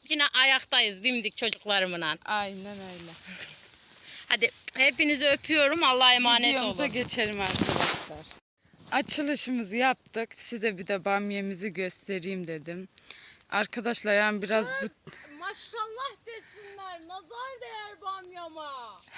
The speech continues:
Speaker 2: <laughs> Aynen. Bugün bamyemiz güzel. Biraz telefondan iyi göremeyebilirsiniz. Bu biraz tuhaf gösteriyor yani.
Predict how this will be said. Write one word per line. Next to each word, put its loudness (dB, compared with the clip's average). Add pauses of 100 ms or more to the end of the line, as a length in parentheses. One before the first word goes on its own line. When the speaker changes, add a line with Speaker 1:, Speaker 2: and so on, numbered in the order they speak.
Speaker 2:
<laughs> 4 (640)
Aynen. 0 (840)
Bugün -4
bamyemiz -2
güzel. 0
Biraz 4
telefondan 2
iyi 2
göremeyebilirsiniz. 0 (100)
Bu -4 (220)
biraz 0 (100)
tuhaf 2
gösteriyor -2
yani. -4